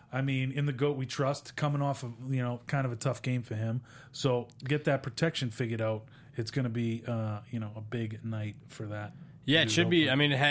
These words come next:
Speaker 2: it has all the makings of a classic matchup. I'm happy that it's, uh, in Foxborough and not down, you know, Heinz. Um,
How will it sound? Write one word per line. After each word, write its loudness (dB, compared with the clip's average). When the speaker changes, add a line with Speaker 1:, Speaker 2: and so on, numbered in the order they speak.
Speaker 2:
it 0
has 4
all 4
the 2
makings 2
of -4
a -4
classic -2
matchup. 0
I'm 2
happy 4
that 0
it's, -2
uh, 2
in -2
Foxborough -2
and -4
not -4
down, -4
you -4
know, -4
Heinz. -4
Um, 0